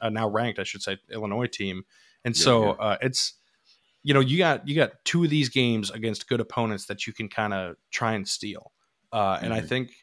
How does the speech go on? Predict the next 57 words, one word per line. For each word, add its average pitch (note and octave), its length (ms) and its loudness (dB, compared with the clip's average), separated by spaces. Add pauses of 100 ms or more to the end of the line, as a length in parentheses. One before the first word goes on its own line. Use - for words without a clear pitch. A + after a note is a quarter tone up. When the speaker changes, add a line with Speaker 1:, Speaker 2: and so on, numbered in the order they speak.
(520)
Speaker 1:
I A#2 80 -2
think B2 240 0
those C3 260 6
are, A#2 100 2
those B2+ 240 2
are B2 40 2
the A#2+ 80 0
two C3+ 160 2
that B2 180 0
you A#2 80 -2
look B2 240 -2
at G#2 240 0
from G#2+ 320 -2
a, G2 380 -4
um, F#2+ 400 -10 (360)
they're B2 120 0
s-, - 180 -2
they're C3+ 80 2
good C3 220 2
sells B2+ 260 0
from - 160 -8
the, G#2 180 -4 (120)
a A#2+ 60 0
recruiting B2 400 -4
standpoint C3+ 440 -4
too, E3+ 320 -4
right? - 220 -4
Like, A2+ 100 -4
Speaker 2:
Yeah, E2+ 160 -4
yeah. E2 140 -6 (160)
Speaker 1:
you G#2+ 80 -8
know, A2 100 -2
kids A2+ 300 -4
in A2 80 -2
Philly A#2+ 500 -2 (220)
go A2+ 120 2
to A#2 60 0
this A#2 160 -2
game A2+ 280 -2
on, G#2 180 -4
on G#2 360 -6
Sunday A2+ 380 -2
and, A#2 80 -4
like, F#2+ 140 -8
"Hey, C3+ 160 0
you A#2+ 160 -6
can D3+ 140 -10
Speaker 2:
Yeah. F2 80 -2
Speaker 1:
play B2 140 0
here." G2+ 220 -8
Like, - 180 -8
they're, C3+ 160 2
they're, C3 300 0
it's A#2 140 -8
not A2+ 100 2
every D3+ 200 0
game, G3 300 -2